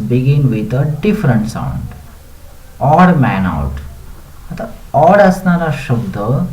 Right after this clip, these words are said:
आपल्याला काय करायचंय? बाहेर काढायचंय. बघा, डिफरंट. एका लाईनमध्ये असणारे जे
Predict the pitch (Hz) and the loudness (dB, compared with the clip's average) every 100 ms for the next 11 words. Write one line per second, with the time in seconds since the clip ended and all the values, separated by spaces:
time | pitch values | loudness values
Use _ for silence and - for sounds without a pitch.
0 | - - - 101 117 117 113 113 110 110 | -10 -18 -14 -6 0 2 2 0 -2 -2
1 | 110 110 113 160 196 - - - - - | -4 -6 -4 -4 -4 -8 -16 -20 -20 -20
2 | - - 139 127 131 139 135 117 92 87 | -18 -8 -2 0 4 8 8 8 2 -2
3 | - - - - - - - - - - | -6 -10 -14 -16 -16 -20 -20 -20 -20 -20
4 | - - 117 175 170 107 107 117 143 135 | -16 -10 -4 -2 -2 -2 -4 0 2 2
5 | 135 98 73 - - - - - - - | 2 2 -2 -6 -14 -18 -18 -18 -18 -14
6 | - 135 165 165 139 135 131 127 160 190 | -6 2 6 8 8 8 8 6 4 2
7 | - - - - - - - - - - | 0 -10 -14 -18 -18 -20 -20 -20 -20 -20
8 | - - - - - - - 117 120 123 | -20 -18 -18 -18 -18 -18 -10 -4 -2 2
9 | 117 120 135 139 156 190 | 4 4 4 2 0 -2